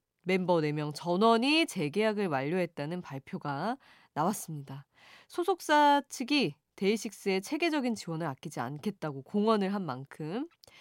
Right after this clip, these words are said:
이제 군백기가 끝나면 이제 명곡이 또 쏟아지지 않을까 생각을 해봅니다. 아직은 시간이 좀 걸리겠지만 데이식스의 새 앨범이 나오면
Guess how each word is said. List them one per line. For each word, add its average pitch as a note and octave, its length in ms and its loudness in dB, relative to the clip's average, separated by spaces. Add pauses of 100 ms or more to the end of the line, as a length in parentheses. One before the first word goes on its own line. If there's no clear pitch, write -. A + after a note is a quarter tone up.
(140)
이제 - 160 -10
군백기가 F#3+ 640 -2
끝나면 G#3+ 600 -2 (400)
이제 - 120 -20
명곡이 D3+ 540 -8
또 C3 240 -12
쏟아지지 F#3+ 480 -6
않을까 D3+ 640 -4
생각을 F3 380 -6
해봅니다. D3 520 -12 (600)
아직은 D#4+ 520 4
시간이 D#4+ 400 2
좀 A3+ 180 -2
걸리겠지만 D#3+ 840 -4
데이식스의 F3+ 580 -4
새 A#3+ 160 -2
앨범이 D#3+ 400 -4
나오면 F3+ 600 2